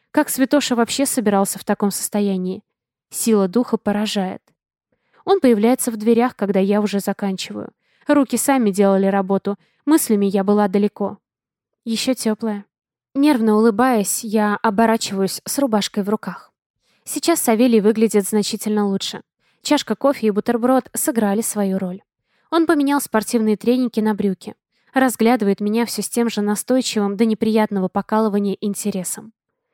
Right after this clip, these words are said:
Сначала подаю ему рубашку, но он так сильно морщится при попытке расправить ее одной рукой, что тут же включаюсь. «Давай помогу». Исса присаживается на подлокотник дивана. Громко вздыхает. «На счет три». Усмехается.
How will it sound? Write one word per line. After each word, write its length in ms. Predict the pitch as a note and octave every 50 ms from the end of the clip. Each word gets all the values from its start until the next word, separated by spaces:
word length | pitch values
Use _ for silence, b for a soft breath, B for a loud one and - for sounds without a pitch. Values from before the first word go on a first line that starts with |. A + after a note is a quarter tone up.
| _ _ _ _
Сначала 460 | - - - C4+ C4+ - - F4 E4+ D#4
подаю 400 | - A3+ G3 G3+ G3 G3 A3+ B3+
ему 220 | A#3+ G#3+ G3 G3+
рубашку, 580 | G#3 G#3+ F#3+ G3 F#3 F3+ - - - - A3+ - _ _ _ _ _ _
но 140 | - B3+ C4+
он 80 | C4
так 160 | A3 A#3+ A#3 -
сильно 280 | - C4+ C4 A#3+ A#3
морщится 520 | A3+ A#3 B3 B3 - - G#3+ - - - F#3+
при 100 | - G#3
попытке 440 | - G#3+ G3+ - A#3 - - A3
расправить 580 | G3+ G#3 G3+ - - A3+ A#3 A3 G#3+ G#3+ - -
ее 180 | G#3+ G#3 G3+ G3
одной 300 | G3+ F#3+ G#3 G#3 G#3 G3+
рукой, 360 | G#3 - - B3 A#3+ B3+ A#3 _ _ _ _ _ _
что 220 | - - - D#4+
тут 180 | D#4 - B3 G3
же 80 | F#3+
включаюсь. 720 | G3 - - A#3 A#3 - - A3 F3+ F#3 G3 - - - _ _ _ _ _ _ _ _ _ _
«Давай 260 | - B3 B3+ A#3+ C4 C4+
помогу». 460 | - A#3 A3 G#3+ G3+ F3+ - F#3 F3+ _ _ _ _ _ _ _ _ _ _ _ _ _ -
Исса 240 | - D4+ - - G#3+
присаживается 720 | - G3 F#3+ - - A3 G#3+ - G#3 G3 G3 - - -
на 80 | G3+ F#3+
подлокотник 560 | - F#3+ G#3 G3+ G3+ - A#3 A3+ - G#3 G3+
дивана. 480 | F#3 G#3+ G3+ F#3 F#3+ F3+ F3 F#3 G#3+ G#3+ _ _ _ _ _ _ -
Громко 400 | - A3+ A#3 G#3 G3 G3 - G#3+
вздыхает. 520 | G#3 F#3+ G3 G#3+ - - G3+ F#3 F#3 - _ _ _ _ _ _ _ _ _ _ _ _ _ _ _ _
«На 220 | - F#3+ G3 G3+ A3+
счет 340 | - - - A3+ A3+ _ -
три». 280 | - A3+ A3 F#3+ E3+ - _ _ _ _ _ _ _ _ _ _ -
Усмехается. 800 | - C4+ - - C#4+ C4+ - - G3 F3+ F3 - - - -